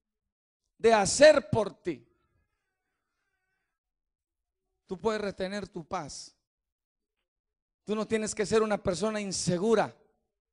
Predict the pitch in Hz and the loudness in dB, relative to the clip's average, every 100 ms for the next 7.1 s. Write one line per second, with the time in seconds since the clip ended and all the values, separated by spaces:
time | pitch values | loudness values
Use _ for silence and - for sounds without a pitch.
0 | _ _ _ _ _ - - 196 - 190 | _ _ _ _ _ -12 -4 -4 -2 -6
1 | 175 - 233 202 156 120 _ _ _ _ | -4 0 0 0 -4 -6 _ _ _ _
2 | _ _ _ _ _ _ _ _ _ _ | _ _ _ _ _ _ _ _ _ _
3 | _ - - 196 202 190 190 233 240 - | _ -6 -2 0 0 0 2 2 2 -2
4 | _ _ _ 202 180 - 190 180 233 220 | _ _ _ -8 -8 -6 -6 -2 0 0
5 | 208 208 247 247 202 165 - - - 190 | 2 2 2 0 -4 -4 -10 -14 -6 -4
6 | 180 202 208 233 208 - 226 220 - - | -4 -4 -4 -6 -8 -4 -2 0 -2 -6
7 | - | -10